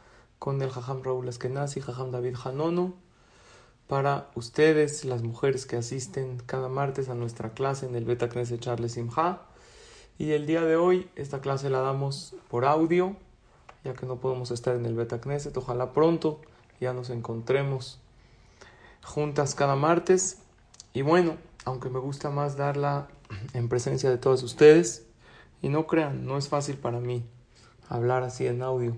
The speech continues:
sin un público presente, pero lo que vamos a hacer, Bezrat Hashem, vamos a transmitir mensajes importantes y alajot para esta festividad de Pesaj.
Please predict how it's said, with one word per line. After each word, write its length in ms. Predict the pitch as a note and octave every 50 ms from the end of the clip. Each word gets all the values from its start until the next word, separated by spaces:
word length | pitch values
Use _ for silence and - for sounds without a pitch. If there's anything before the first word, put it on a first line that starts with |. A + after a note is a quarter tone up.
| - -
sin 240 | - - - B2+ B2
un 120 | C3+ C3+ C3+
público 420 | - C#3+ C#3 C3+ C3 - B2+ -
presente, 640 | - A#2 A#2 - D3+ D#3+ E3+ E3+ F#3 F#3+ F#3+ - - - - - - - - - - - - - - - - - - - - - - _ _
pero 340 | - D3+ D#3 D#3 D#3+ D#3+ D#3+
lo 200 | D#3 D3 C3+ C3+
que 600 | - C#3 C3+ C3+ C3+ C3+ C3+ C3+ C3+ C3+ - - - _ _ - -
vamos 320 | B2+ C#3+ D#3+ E3+ F3 E3
a 40 | D#3+
hacer, 320 | D3 - E3+ E3+ E3+ D#3+
Bezrat 360 | D#3 D3+ C#3+ C#3 D3+ D#3 D3+ D3+
Hashem, 300 | D3+ C#3+ - D#3+ D#3 D3+
vamos 240 | D3 D3 D3 C#3 C#3+
a 80 | C3
transmitir 760 | - C3+ C3+ C3 B2+ C3 C3+ C3+ - - F3+ F3+ F3+ - - - - - - - - - - - - - - _
mensajes 580 | - C3+ C3 C3 B2+ - D#3+ D#3+ - D#3 - -
importantes 960 | C#3 B2 B2 B2+ B2+ - - D3 E3 F#3 F#3 F#3 G3 G#3 G#3 G3+ - - - - _ _ _ _ _ _ _ _ _ -
y 400 | C3 C#3+ D3+ D#3+ D#3+ - - - - _ _ _ -
alajot 720 | C3+ B2+ C3 B2+ - - - E3+ E3 E3 - - - - _ _ _ _ _ _ _ _ _ _ _ -
para 480 | - D3 C#3+ C#3+ D3 D3 D3 D3 D3 - -
esta 580 | - C#3+ C3+ C3+ - - - C#3+ C#3 C3+ - -
festividad 560 | - - - C3 B2+ - A#2+ A#2+ A#2 A#2 A2+ A2+
de 80 | G#2+
Pesaj. 480 | A2 - G#2 G2+ - - - - -